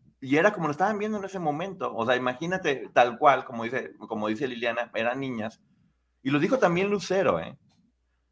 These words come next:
Lucero, cuando le preguntaron, dijo, "Es que a esa edad uno se cree todo". Y yo le creí todo también. Lucero lo dijo porque también hay que decir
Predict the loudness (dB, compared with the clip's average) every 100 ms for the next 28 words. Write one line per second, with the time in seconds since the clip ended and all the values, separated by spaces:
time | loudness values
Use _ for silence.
0 | _ _ 0 2 4 4 4 4 2 0
1 | -2 0 0 0 -2 -2 -2 -2 -2 -2
2 | 0 2 2 0 -2 _ -4 -4 -4 -8
3 | -8 -6 -6 0 0 0 -4 -12 -20 _
4 | -18 -6 0 0 0 -2 -4 -4 -2 -2
5 | -4 -8 -10 -12 -10 -6 2 2 2 2
6 | -2 -2 -4 -2 -2 -4 -4 -6 -8